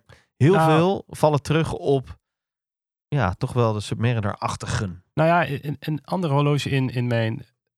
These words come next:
Speaker 2: doosje, eh, usual sus-, suspects is de Sin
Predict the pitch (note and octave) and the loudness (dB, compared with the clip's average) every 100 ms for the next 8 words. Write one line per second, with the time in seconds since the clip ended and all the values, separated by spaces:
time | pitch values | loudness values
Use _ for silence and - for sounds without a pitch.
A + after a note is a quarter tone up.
0 | _ _ _ - A#2 A2 A#2 G#2 G2+ G2+ | _ _ _ -4 -2 -2 0 0 -2 -2
1 | G2 F#2+ G2 A2+ A2 A#2+ A2+ G#2 - E3 | -2 -2 -4 -4 -2 -2 -2 -2 -4 -4
2 | _ - C#3+ - G2 F#2+ A2+ A2 - G2+ | _ -4 -4 -2 -4 -4 -6 -6 -2 0
3 | G2 F#2+ - - B2+ B2+ C#3 | 0 -2 -2 0 0 0 -4